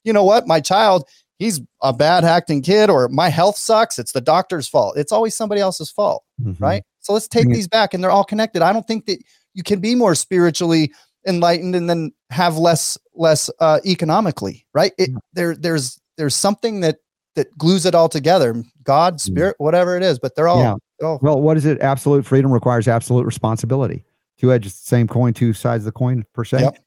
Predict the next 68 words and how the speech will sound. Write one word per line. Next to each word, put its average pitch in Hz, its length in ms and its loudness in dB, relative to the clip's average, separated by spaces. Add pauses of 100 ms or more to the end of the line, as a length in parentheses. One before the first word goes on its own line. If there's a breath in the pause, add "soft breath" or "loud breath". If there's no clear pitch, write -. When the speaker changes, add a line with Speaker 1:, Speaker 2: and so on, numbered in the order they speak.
(160)
Speaker 2:
And 120 180 4
Speaker 1:
Yep. 110 60 -2
Speaker 2:
for 127 100 0
those 131 260 2
of 123 120 0
you 123 140 2
looking 127 400 0
for, 117 440 0 (220)
"I 120 100 2
just 120 160 0
wanna 127 160 0
be 113 120 2
free 123 260 0
and 110 100 0
have 110 140 0
no 110 140 0
responsibility," 135 1000 0
Speaker 1:
<laughs> - 320 -2
Speaker 2:
that's - 220 -2
not 143 140 0
what 127 60 0
Speaker 1:
Isn't 127 120 2
Speaker 2:
we're 117 120 2
Speaker 1:
it? - 80 -6
Speaker 2:
talking 107 300 -2
about 90 200 -2
here, 143 80 0
Speaker 1:
No, 117 260 2
Speaker 2:
y'all. 117 40 -4
Speaker 1:
yeah. 107 300 -6 (100)
Speaker 2:
Just 113 140 -4
so 131 60 2
you 135 160 4
know, 98 200 0
in 98 120 -4
case 110 220 0
you 127 80 0
were 123 100 0
deceived. 117 320 -2
And 127 80 0
that's 139 180 0
where 123 120 2
I 110 80 0
talk 110 260 -2
about 104 260 -2
the, 104 160 -2 (400 soft breath)
there 127 240 2
are 123 100 4
always 143 340 2
gonna 156 140 0
be 139 100 2
players 131 500 2
out 110 220 0
there 98 260 2
in 113 200 2
this 117 260 0
r-, 127 280 0
arena 139 460 2 (240)
that 123 160 2
will 120 160 2
prey 165 420 2
on 117 240 2
the 107 60 0
people 123 380 0
that 110 180 0
just 120 320 0
want 151 240 0
freedom, 104 480 0